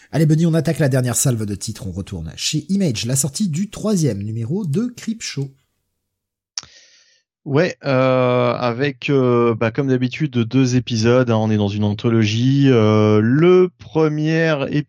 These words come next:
Speaker 2: le premier épisode, euh, scénarisé, euh, comment dire, dessiné, euh, et même lettré, tiens, d'ailleurs, par, euh, Zoé Thorogood.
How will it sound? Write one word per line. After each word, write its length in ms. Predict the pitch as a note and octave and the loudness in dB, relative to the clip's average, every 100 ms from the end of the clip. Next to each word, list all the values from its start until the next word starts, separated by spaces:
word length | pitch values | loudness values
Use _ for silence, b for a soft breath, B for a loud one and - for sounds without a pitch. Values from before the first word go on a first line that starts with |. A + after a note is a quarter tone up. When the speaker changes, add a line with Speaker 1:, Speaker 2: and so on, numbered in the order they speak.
| _ _ | _ _
Speaker 2:
le 160 | - D3 | -6 -6
premier 300 | - C#3+ C3+ | -4 -2 0
épisode, 580 | B2+ B2+ A#2+ C3+ B2+ G#2+ | -2 -2 0 0 0 -4
euh, 760 | G#2 A2 G#2+ G#2+ G#2 G#2+ G2+ G#2+ - A#2+ | 0 2 4 4 2 2 0 -4 -8 -10
scénarisé, 1080 | - - C#3 C3 C3 A#2+ B2+ C3+ C3+ C#3 C#3 | -4 0 2 2 0 0 2 4 2 2 2
euh, 640 | B2+ A2+ G#2+ G#2 G#2 G2+ G#2 B B B B B B - A2 | 2 2 2 2 2 2 -2 B B B B B B -12 -4
comment 220 | A#2 A2+ | 0 2
dire, 240 | G#2+ A#2 | 2 2
dessiné, 960 | G#2+ D3+ D#3+ D#3 D3+ D3 D3 D3 C#3+ - G2 | 2 0 0 0 2 4 4 2 0 -2 -2
euh, 840 | A#2 A2+ A2 G#2+ G#2 G#2 G2+ G2 G2 G2 | 2 2 2 2 2 2 2 0 -2 0
et 100 | A#2+ | 2
même 220 | D#3 D3+ | 2 2
lettré, 480 | C3+ C3+ - - A2+ | 2 0 0 -4 -4
tiens, 200 | - G#2+ | -4 -2
d'ailleurs, 340 | G2 F#2 A2 A#2 | 0 0 0 -2
par, 340 | C3 B2 A2 | -2 -2 0
euh, 260 | G2+ F#2+ G2 | -2 -2 -4
Zoé 500 | G2+ C#3 D3 D3+ D3 - | -2 -2 2 2 0 -4
Thorogood. 760 | - E3 C#3 B2+ C3+ D#3 A#2 | -2 0 0 0 0 2 0